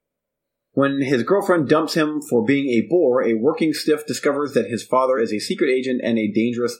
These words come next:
thug is targeting them. This is, uh, believe, I like these, the, um,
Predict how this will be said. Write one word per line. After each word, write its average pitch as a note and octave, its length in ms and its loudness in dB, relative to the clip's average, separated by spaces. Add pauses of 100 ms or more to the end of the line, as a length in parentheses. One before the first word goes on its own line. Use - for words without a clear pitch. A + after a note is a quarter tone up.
thug G#2 300 2 (160)
is G2 180 -4 (120)
targeting F#2 600 -2
them. F#2 480 -10 (240)
This A2+ 200 -4
is, G2+ 320 -4 (400)
uh, G2+ 300 -4 (180)
believe, C3 560 -2 (680)
I B2+ 140 4
like F3 280 2
these, D3 280 0
the, B2+ 440 2
um, G2+ 320 0